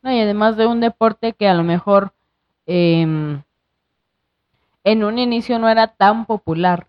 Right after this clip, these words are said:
¿no? Aquí en México, o sea, gracias a, a los hermanos Rodríguez, gracias a todo el trabajo que se hizo, se logró posicionar como un depa-, un deporte de alta gama aquí en México, porque ya lo era quizá en otros lugares,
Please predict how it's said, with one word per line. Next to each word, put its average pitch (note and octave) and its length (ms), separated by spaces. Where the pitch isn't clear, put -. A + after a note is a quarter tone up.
¿no? G3+ 340
Aquí F#3+ 300
en F#3 120
México, F3+ 380
o D3+ 100
sea, E3+ 160
gracias F#3 540
a, C3 260
a F3 240
los E3+ 220
hermanos F#3 400
Rodríguez, E3 540
gracias E3+ 340
a D#3+ 60
todo D#3+ 140
el E3 80
trabajo E3+ 300
que E3 140
se D#3+ 120
hizo, G3+ 260
se F#3+ 180
logró E3+ 460
posicionar F3 580
como F#3 280
un F3+ 120
depa-, E3+ 420
un G#3 200
deporte G3 460
de F3+ 120
alta F3 280
gama F3 320
aquí E3 260
en D#3+ 120
México, F3+ 480
porque F3 300
ya G3+ 160
lo A3 80
era A3+ 200
quizá F#3+ 380
en G3 120
otros F3+ 280
lugares, D#3 480